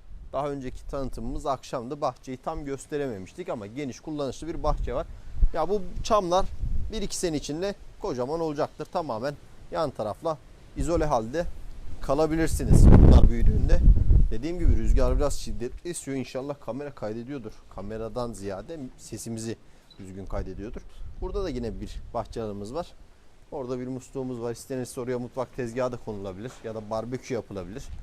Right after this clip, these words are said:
Burada da geniş bir alanımız var. Bu alan kapatılıp kullanılabilir. Garaj kapatılabilir. Yani bunları söylüyorum. Ee, ama bütün masrafları size söylüyorum gibi bir şey algılamayın arkadaşlar. Ortak bir payda da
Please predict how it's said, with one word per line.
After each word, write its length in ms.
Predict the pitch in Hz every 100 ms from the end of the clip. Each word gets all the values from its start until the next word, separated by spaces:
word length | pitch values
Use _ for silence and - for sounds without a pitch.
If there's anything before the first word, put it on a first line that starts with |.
| - - - -
Burada 220 | 185 143
da 80 | 151
geniş 360 | 147 165 -
bir 200 | 156 - - - - -
alanımız 500 | 139 165 165 165 123
var. 220 | 127 - - - - - -
Bu 120 | 185
alan 220 | 180 160 160
kapatılıp 540 | 160 165 156 165 -
kullanılabilir. 600 | 135 139 120 135 120 101 - - - - - - - -
Garaj 340 | 139 165 -
kapatılabilir. 800 | - 143 147 - 127 120 - - - -
Yani 220 | 131 139
bunları 240 | 147 165 170
söylüyorum. 500 | 170 175 170 147 - - - - - - - - - -
Ee, 100 | - - - - -
ama 220 | 180 175 - - -
bütün 200 | - -
masrafları 580 | 165 - 170 170 175 170
size 320 | - 170 170 160 - - - - - - -
söylüyorum 520 | - 139 160 180 -
gibi 200 | 160 160
bir 60 | 156
şey 160 | -
algılamayın 480 | 165 165 175 180 139
arkadaşlar. 480 | 123 120 123 120 165
Ortak 440 | 147 143 180 -
bir 120 | 147 123
payda 420 | - 151 147 113
da 160 | 113